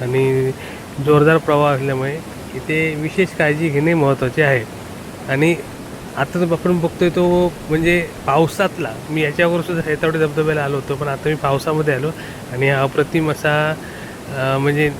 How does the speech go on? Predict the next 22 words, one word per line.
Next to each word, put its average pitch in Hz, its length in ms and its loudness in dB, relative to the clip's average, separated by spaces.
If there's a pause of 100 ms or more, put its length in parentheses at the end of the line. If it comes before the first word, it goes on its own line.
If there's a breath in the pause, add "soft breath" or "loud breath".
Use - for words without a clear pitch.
(260)
हा 151 100 4
पूर्ण 175 340 2
प्र-, 170 340 2
परिसरच 170 460 2
अप्रतिम 151 500 -2
असा 127 160 -4
आहे 120 80 -4
आणि 123 100 -6
सुंदर 147 480 0
असं 143 240 0
आजूबाजूचं 139 560 0
वातावरण 131 420 0
आहे 139 120 -6 (520 loud breath)
आणि 131 120 0
सुंदर 156 400 4
असा 160 300 0
निसर्गरम्य 143 720 0
ठिकाणी 139 340 -4
असलेला 135 260 -4
हा 156 100 0
सैतावडे 143 500 0
धबधबा. 135 440 0